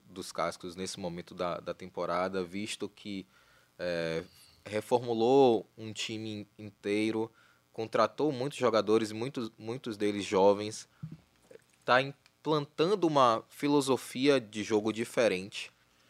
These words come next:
Então, de fato, é, é, é, é, é natural que o Bahia oscile, que o Bahia encontre dificuldades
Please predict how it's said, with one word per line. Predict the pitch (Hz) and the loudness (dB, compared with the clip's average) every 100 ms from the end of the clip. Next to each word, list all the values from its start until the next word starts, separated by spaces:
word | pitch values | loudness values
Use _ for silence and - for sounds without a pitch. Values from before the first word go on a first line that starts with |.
| - - _ _ _ _ _ _ | -20 -20 _ _ _ _ _ _
Então, | 120 131 151 170 220 269 208 | -16 -4 0 0 -2 -8 -6
de | 262 | -4
fato, | 320 - 139 147 - 117 190 | 2 6 8 6 2 0 4
é, | 143 123 | 4 6
é, | 123 127 | 6 4
é, | - 139 139 131 | 4 4 6 6
é, | - 127 127 120 - 123 | 4 6 6 6 2 -2
é | |
natural | 135 - 170 123 151 - _ _ _ _ | 0 2 8 10 10 8 _ _ _ _
que | - 131 | -4 2
o | 127 | 4
Bahia | 120 117 117 131 120 | 8 8 8 8 8
oscile, | 110 - - 120 135 135 | 8 4 0 2 2 2
que | 139 | 2
o | |
Bahia | 120 117 127 | 4 4 2
encontre | 135 - 120 131 147 139 127 | -2 -4 -4 -2 -2 -2 -4
dificuldades | 110 127 - - 139 107 110 120 - - | -6 -8 -8 -6 4 8 8 6 -2 -6